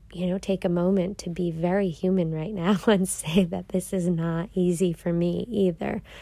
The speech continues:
And so I'm bringing this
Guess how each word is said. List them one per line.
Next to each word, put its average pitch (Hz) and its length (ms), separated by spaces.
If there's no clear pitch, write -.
And 196 200
so 185 500
I'm 185 260
bringing 180 380
this - 380